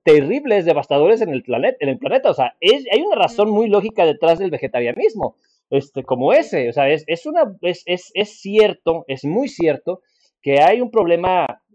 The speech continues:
Speaker 1: mucho más grande que simplemente el capricho o el amor a los animales, ¿no? O sea, es algo que claramente es,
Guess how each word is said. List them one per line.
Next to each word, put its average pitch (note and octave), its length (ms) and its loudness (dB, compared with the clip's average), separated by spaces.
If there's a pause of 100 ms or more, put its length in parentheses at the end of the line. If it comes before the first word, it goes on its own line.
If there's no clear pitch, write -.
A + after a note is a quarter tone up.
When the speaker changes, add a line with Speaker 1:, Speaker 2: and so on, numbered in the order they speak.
(100)
Speaker 1:
mucho B2 560 -6
más E3 180 0
grande E3+ 260 0
que C3 120 -8
simplemente D3 460 -4
el D3 80 -6
capricho D3 600 -8 (200)
o C#3 160 0
el D3 160 2
amor B2 240 0
a B2+ 40 0
los B2+ 120 -6
animales, B2 420 -6
¿no? C3 100 -8
O B2+ 40 -10
sea, A2 180 -8
es - 180 -16
algo D3 280 -2
que B2 100 -14
claramente C#3+ 680 0
es, - 240 -8